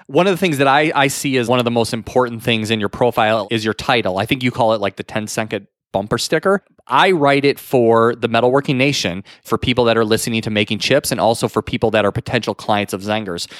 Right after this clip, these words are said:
So mine says, "Strengthening manufacturing, making chips dot com, M R O and metalworking products, vending and integration."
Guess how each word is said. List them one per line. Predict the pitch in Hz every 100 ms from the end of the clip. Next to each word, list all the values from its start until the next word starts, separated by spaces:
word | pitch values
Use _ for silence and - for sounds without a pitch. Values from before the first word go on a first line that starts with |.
| -
So | - 120
mine | 123 147 156
says, | - 127 117 104 - -
"Strengthening | - - 127 131 120 147 147
manufacturing, | 139 139 135 113 104 - 113 107 113 _ -
making | 120 127
chips | 123 135 -
dot | 131 -
com, | 127 101 101 104 - _
M | 117 127
R | 123 120
O | 123
and | 113
metalworking | 110 117 117 117 123 -
products, | 113 104 104 - - - _
vending | 110 113 117 113 110
and | 107
integration." | 104 104 98 90 87 - -